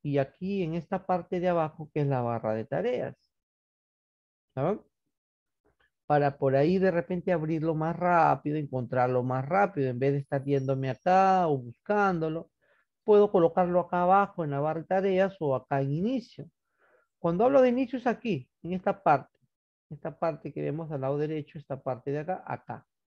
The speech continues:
Acá también podemos colocarlo, ¿verdad? Mm, cualquier programa que tú quieras, podemos anclarlo aquí o en la barra de tareas.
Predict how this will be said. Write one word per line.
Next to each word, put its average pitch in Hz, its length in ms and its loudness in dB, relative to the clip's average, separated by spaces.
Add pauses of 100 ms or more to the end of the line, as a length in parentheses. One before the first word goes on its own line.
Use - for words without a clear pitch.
(720)
Acá 214 260 -4
también 180 260 -4
podemos 160 360 -6
colocarlo, 123 760 -6 (960)
¿verdad? 185 320 -4 (180)
Mm, 151 540 -6
cualquier 147 480 -4
programa 175 400 -4
que 170 120 -8
tú 180 180 -12
quieras, 233 300 -4
podemos 139 380 -6
anclarlo 156 540 -4
aquí 220 400 -6 (400)
o 233 280 2
en 196 180 0
la 147 140 0
barra 139 360 0
de 123 120 -8
tareas. 135 360 -14